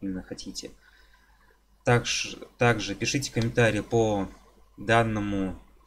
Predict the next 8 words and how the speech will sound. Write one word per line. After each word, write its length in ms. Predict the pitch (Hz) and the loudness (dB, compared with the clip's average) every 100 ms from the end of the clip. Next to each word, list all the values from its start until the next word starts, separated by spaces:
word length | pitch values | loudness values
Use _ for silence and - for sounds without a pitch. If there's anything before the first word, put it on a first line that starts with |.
| - | -16
видео, 540 | 95 104 104 123 151 | -8 -6 -2 0 0
то 100 | 143 | 0
есть 140 | 98 - | -4 -2
вам 180 | 107 | -2
нравится 440 | 110 113 104 - 107 | 2 2 0 -4 -6
ли 180 | 98 98 | -4 -2
новый 340 | 113 117 98 | 0 0 0
формат, 460 | - 101 98 107 | -2 -4 -2 -4